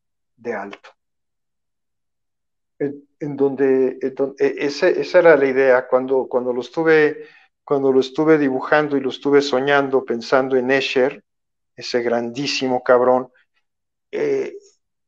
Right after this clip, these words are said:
dije, es una torre de ocho kilómetros de altura, de ex-, imposible,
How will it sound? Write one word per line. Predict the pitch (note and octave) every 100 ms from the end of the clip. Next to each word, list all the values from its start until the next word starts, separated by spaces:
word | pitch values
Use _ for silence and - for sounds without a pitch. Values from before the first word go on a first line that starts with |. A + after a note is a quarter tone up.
| _ _ _
dije, | D3 D#3 E3+ - -
es | D3 -
una | F3 E3+
torre | F3+ F3+ F3+ G3 G#3 _
de | D3 C#3+ C#3 C#3+
ocho | D3 E3 E3 F3 F3 G#3+ -
kilómetros | - C#3+ C#3+ D3+ E3 E3 D#3 B2+
de | B2
altura, | A#2+ - D3 C#3+ C3 - _ _ _ _ _
de | _ C3
ex-, | B2+ - _ - -
imposible, | - D#3 D3+ C#3+ - E3 F#3 G#3